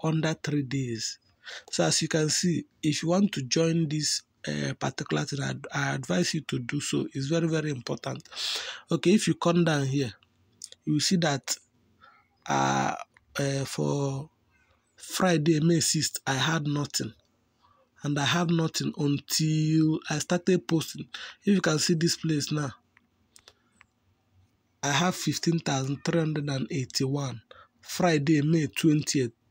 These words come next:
I have only a day, I have fifteen thousand plus view. So my total watch hour now is, is loading. So my total watch hour now is three thousand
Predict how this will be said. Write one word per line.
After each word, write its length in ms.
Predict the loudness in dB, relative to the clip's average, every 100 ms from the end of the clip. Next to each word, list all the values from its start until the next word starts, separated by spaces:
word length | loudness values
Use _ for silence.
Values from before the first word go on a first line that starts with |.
| _ _ _ _ _ _ _
I 100 | -6
have 260 | -2 -2 0
only 380 | 4 6 6 4
a 140 | 2
day, 160 | 2 0
I 80 | 2
have 200 | 0 0
fifteen 400 | -2 -2 -4 -2
thousand 460 | -2 -2 -4 -8
plus 300 | -8 -8 -8
view. 200 | -10 -12 -14 _ -20 -20 -20 -20 -20 -12
So 380 | -4 -2 -2 -6 -16 -20 -8
my 160 | -6 -2
total 380 | -2 2 2
watch 220 | 2 0 0
hour 180 | -2 -2
now 200 | -2 -4
is, 440 | -4 -2 -2 -2 -6 _ _ _ _ _ _ _ _ _ _ _ _ _
is 220 | -6 -4
loading. 380 | -2 -4 -6 -10 -16 _ _ _
So 140 | -4
my 140 | -2
total 320 | -2 0 2 2
watch 160 | 0
hour 180 | 0 0
now 140 | -2 -4
is 380 | -4 -4 -4 -8 -14 -18 -2
three 160 | 0 0
thousand 600 | 0 -2 -2 -2 -2 -4